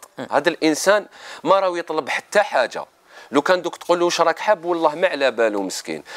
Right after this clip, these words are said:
Speaker 2: انت ولا تقدر، ولا تقدر، وين راه البروبليم؟ ترفد التليفون، تشقى،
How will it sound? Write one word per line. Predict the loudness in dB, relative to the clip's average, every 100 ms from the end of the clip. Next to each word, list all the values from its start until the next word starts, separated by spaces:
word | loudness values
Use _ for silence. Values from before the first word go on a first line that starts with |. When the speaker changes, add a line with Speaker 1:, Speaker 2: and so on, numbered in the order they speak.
| -8 -2
Speaker 2:
انت | -2 2
ولا | 2 2
تقدر، | -2 -4 -2 0 0 -6 _ _ -10
ولا | 0 0
تقدر، | 0 -6 -2 2
وين | 4
راه | 4 0
البروبليم؟ | 0 0 0 0 2
ترفد | 0 -2
التليفون، | -6 -2 2 2 2 0 2
تشقى، | 2 2 0 0